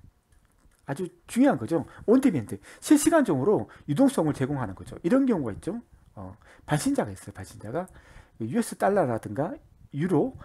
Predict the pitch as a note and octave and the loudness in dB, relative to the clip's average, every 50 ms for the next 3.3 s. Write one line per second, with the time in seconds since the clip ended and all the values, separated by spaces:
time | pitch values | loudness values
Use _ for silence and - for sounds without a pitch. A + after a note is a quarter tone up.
0 | - - - - - B2+ A#2+ A#2+ A2+ A2+ - - _ _ _ - - - - D3 | -20 -20 -20 -12 -8 -6 -4 -4 -4 -6 -8 -12 _ _ _ -20 -14 -10 -10 -10
1 | - - F3+ D#3+ F3 G#3+ A3 - - - - _ _ - C#3 D3+ B3+ B3 - - | -2 2 4 4 4 2 -2 -10 -18 -20 -20 _ _ -6 -2 0 0 0 2 2
2 | C#3 G#3+ F#3+ A#2+ G2 G2+ - _ _ _ _ _ _ - A#2+ A2 A#2+ E3+ A#3+ B3+ | 4 4 4 4 0 -6 -14 _ _ _ _ _ _ -8 -2 4 6 6 8 8
3 | G#3+ F3 C#3+ G#3 A#3+ B3 | 6 4 2 0 -2 -4